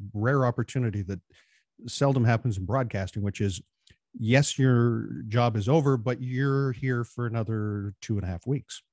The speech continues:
Uh, and that, that doesn't happen very often in that type of, uh, situation. Usually your last shift was the one you just did, uh, which again, I'll say happened to me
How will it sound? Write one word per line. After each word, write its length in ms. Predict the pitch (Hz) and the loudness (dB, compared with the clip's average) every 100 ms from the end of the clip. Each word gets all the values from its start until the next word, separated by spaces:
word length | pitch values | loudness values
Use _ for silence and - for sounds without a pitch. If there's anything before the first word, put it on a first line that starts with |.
| _ - | _ -6
Uh, 320 | 98 95 95 | -4 -2 -4
and 160 | - 113 | -4 0
that, 160 | 139 139 | 0 2
that 140 | 151 | 2
doesn't 200 | 151 143 | 4 4
happen 300 | 123 117 104 | 4 2 -2
very 200 | 107 101 | -2 -2
often 280 | 101 98 98 | -2 -4 -6
in 80 | 95 | -4
that 180 | 95 92 _ | -4 -6 _
type 260 | - 92 | -6 -4
of, 160 | 92 82 - - _ _ | -6 -10 -14 -16 _ _
uh, 300 | - - - | -14 -12 -12
situation. 600 | - 107 - 104 98 92 85 - - | -8 -8 -6 -4 -4 -4 -10 -14 -2
Usually 360 | 127 135 127 113 | 4 6 6 4
your 420 | 110 117 110 117 | 2 -2 -2 0
last 320 | 110 107 - - | 2 0 -2 -12
shift 440 | - - 123 107 | -14 -4 -2 0
was 140 | 107 101 | 0 0
the 60 | |
one 160 | 107 104 | 0 0
you 80 | 95 | -2
just 260 | 92 - | -6 -4
did, 240 | 113 78 80 _ - - _ _ - | -6 -6 -10 _ -20 -20 _ _ -4
uh, 260 | 104 92 - | -2 -2 -4
which 520 | - 110 110 - - | -6 -2 -2 -2 -4
again, 280 | 107 127 104 | 2 2 2
I'll 140 | 101 | 0
say 320 | - 120 107 | -2 0 0
happened 360 | 82 107 - 95 | 0 -2 -2 -4
to 100 | 101 | -2
me 260 | 95 87 | -2 -4